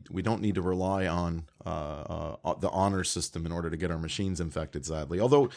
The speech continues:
to a degree, I guess it sort of is that way when we start looking at things like document malware, where you need to jump through five or six different Microsoft Office hoops to click enable macros to beg them to please infect your computer.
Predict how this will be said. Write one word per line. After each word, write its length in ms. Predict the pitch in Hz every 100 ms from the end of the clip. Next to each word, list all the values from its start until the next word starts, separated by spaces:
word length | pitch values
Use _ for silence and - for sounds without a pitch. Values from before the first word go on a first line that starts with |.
| -
to 120 | - 170
a 40 |
degree, 320 | 139 131 262
I 60 | 110
guess 220 | 104 -
it 60 | 80
sort 240 | 156 131
of 80 | 101
is 140 | 127
that 200 | 87 87
way 120 | 92
when 140 | 90 85
we 80 | 87
start 240 | 104 -
looking 240 | 101 104
at 120 | 90 -
things 220 | 95 87
like 220 | 87 -
document 420 | 80 95 98 -
malware, 340 | 87 85 87 85
where 260 | 85 85 - - - -
you 140 | 104
need 160 | 110 107
to 80 | 95
jump 260 | 104 98
through 400 | - 101 92 87 -
five 260 | - 110 95
or 60 |
six 240 | 90 101 -
different 320 | 101 95 85
Microsoft 520 | 95 95 98 92 -
Office 320 | 98 104 95
hoops 200 | 98 -
to 100 | -
click 200 | - 98
enable 300 | 95 92 90
macros 500 | 87 92 104 87 85 -
to 140 | 92
beg 360 | 73 104 110 92
them 140 | 90
to 60 | 78
please 280 | - 95 87
infect 300 | 85 90 -
your 100 | 80
computer. 400 | 82 101 76